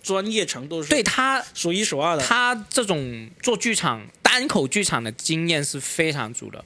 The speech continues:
Speaker 1: 嗯。
Speaker 2: 然后我也去过北京的猫头鹰的开放麦讲，就是那种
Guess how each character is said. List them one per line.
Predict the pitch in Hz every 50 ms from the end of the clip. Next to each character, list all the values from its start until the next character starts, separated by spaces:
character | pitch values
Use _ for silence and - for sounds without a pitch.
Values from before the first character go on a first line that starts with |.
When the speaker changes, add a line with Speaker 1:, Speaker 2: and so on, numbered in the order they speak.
| - - -
Speaker 1:
嗯。 | 202 214 214 196 170 156
Speaker 2:
然 | 143 208
后 | 262
我 | 262 214 214 233
也 | 185 156
去 | - - - 202
过 | 208 196 175 170 -
北 | 151 127 120
京 | - 175 175
的 | 165
猫 | 170 175 180
头 | 170 - 135 135
鹰 | 139 147 156
的 | 147 131 120
开 | 113 - 156 147
放 | 160 156
麦 | 151 143 131 127
讲， | - 120 101 - - - - - - - - - - - - -
就 | - 226
是 | - 254 240
那 | 240 247
种 | 202 156